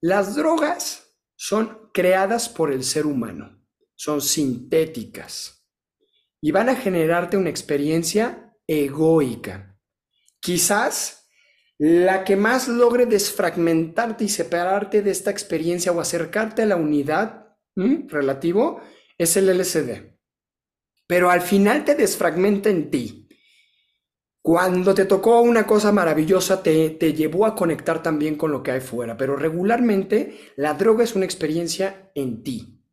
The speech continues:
totalmente. Sentir mucho placer, tener visiones, este, poder tener la energía para bailar, etcétera. La medicina,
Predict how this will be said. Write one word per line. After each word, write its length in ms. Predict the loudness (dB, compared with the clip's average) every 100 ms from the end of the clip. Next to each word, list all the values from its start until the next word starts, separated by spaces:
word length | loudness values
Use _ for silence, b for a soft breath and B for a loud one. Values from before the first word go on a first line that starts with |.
| _ -12
totalmente. 720 | -6 -2 -2 -2 -4 -10 -14 B B
Sentir 300 | -2 0 0
mucho 220 | 0 -2
placer, 520 | -4 0 2 2 2
tener 280 | -2 -4 -4
visiones, 760 | -4 0 2 4 4 2 0 -4 B B -2
este, 720 | 0 0 -2 0 -2 -6 -8
poder 260 | -2 0 2
tener 200 | 2 2
la 80 | 0
energía 380 | -4 -2 0
para 180 | 0 -4
bailar, 640 | -4 0 2 4 4 2 0 -4 -8 -20 _ -8
etcétera. 720 | -8 -6 -8 -8 -12 -14 -20 _ b b b b b b b b b 0
La 280 | 4 6 6
medicina, 960 | 6 4 2 2 2 2 2 -2 -6